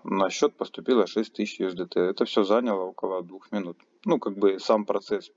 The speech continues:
перевода, да, занял около двух минут. То есть теперь мы можем отследить нашу транзакцию, можем посмотреть ее, м, в блокчейне. Э, вот это вот адрес Т Икс Ай Ди. Иногда спрашивают,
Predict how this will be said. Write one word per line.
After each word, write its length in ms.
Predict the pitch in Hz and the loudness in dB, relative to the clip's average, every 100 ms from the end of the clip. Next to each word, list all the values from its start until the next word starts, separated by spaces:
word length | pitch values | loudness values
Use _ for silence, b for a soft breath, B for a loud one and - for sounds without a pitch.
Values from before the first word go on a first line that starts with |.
| - | -10
перевода, 440 | 92 92 90 85 | -8 -6 -6 -8
да, 120 | 98 | -10
занял 300 | 95 87 85 | -8 -8 -8
около 240 | 87 - 87 | -10 -8 -8
двух 200 | 87 - | -10 -18
минут. 220 | 90 87 _ _ _ _ _ _ _ _ _ _ _ _ B B B B | -18 -18 _ _ _ _ _ _ _ _ _ _ _ _ B B B B
То 100 | 117 | 0
есть 120 | - | 2
теперь 160 | 156 131 | 4 6
мы 140 | 120 | 6
можем 380 | 120 104 101 101 | 6 6 2 2
отследить 540 | 98 - 107 104 95 | 0 0 -2 -2 0
нашу 260 | 101 - - | 0 0 0
транзакцию, 560 | 98 95 143 - 107 | 0 4 2 2 -4
можем 240 | 101 98 95 | -2 -2 -4
посмотреть 600 | 98 - 98 104 98 - | -8 -4 -2 2 0 0
ее, 480 | 92 95 92 92 87 _ _ | -2 2 2 2 -2 _ _
м, 360 | 104 95 90 90 90 | -10 -10 -8 -6 -6
в 20 | |
блокчейне. 760 | 92 95 - - 139 147 113 92 _ _ _ _ _ _ - | 2 2 4 4 6 6 2 -2 _ _ _ _ _ _ -4
Э, 460 | 98 95 95 95 104 | 2 4 4 2 0
вот 200 | - - | -2 0
это 180 | 107 107 | 6 6
вот 200 | 98 - _ _ _ _ _ _ _ _ _ | 6 0 _ _ _ _ _ _ _ _ _
адрес 460 | 120 143 120 107 | 2 2 2 -2
Т 180 | - 101 | -2 -2
Икс 200 | 95 - | 0 0
Ай 100 | 98 | 0
Ди. 300 | 95 95 98 | 2 -2 0
Иногда 220 | 98 107 127 | 0 2 2
спрашивают, 560 | 104 110 - 98 90 | 6 4 4 -10 -10